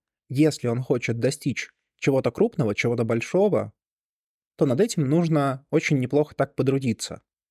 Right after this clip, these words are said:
Но для того, чтобы поставить и преследовать какую-то долгосрочную цель, необходимо верить, что с миром как-то можно договориться. А это, собственно, и приводит к идее справедливости,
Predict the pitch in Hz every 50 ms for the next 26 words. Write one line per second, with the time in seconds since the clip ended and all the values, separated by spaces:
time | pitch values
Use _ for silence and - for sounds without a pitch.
0 | _ _ _ _ _ _ _ _ _ _ _ _ _ _ - 127 127 135 139 135
1 | 120 - _ _ _ _ _ _ _ _ - - 123 135 131 - 147 143 151 139
2 | 123 - - 127 113 113 98 - 123 - - - 170 147 123 101 95 - - -
3 | _ _ _ _ _ - 127 117 104 - - 139 - - 160 135 113 104 98 -
4 | 117 - - 120 117 120 110 113 123 127 123 135 - - 160 160 147 113 - -
5 | 110 104 104 - - - 190 254 302 - _ _ _ _ _ _ _ _ _ _
6 | _ _ _ _ _ _ - 139 143 143 - - 170 175 220 240 240 220 185 165
7 | 123 98 95 85 - - _ _ _ _ _ _ - - - - 120 104 - -
8 | - - - 226 277 285 175 110 - - 196 - - 147 127 123 139 147 147 151
9 | 135 131 127 123 120 120 117 113 98 - - - - - _ _ _ _ _ _
10 | _ _ _ _ _ _ _ _ _ _ _ _ _ _ - 147 226 262 - 151
11 | - 156 - - 147 117 - 113 104 123 147 147 - - 120 107 120 131 131 123
12 | - - 143 127 120 120 117 110 104 95 90 - - - 95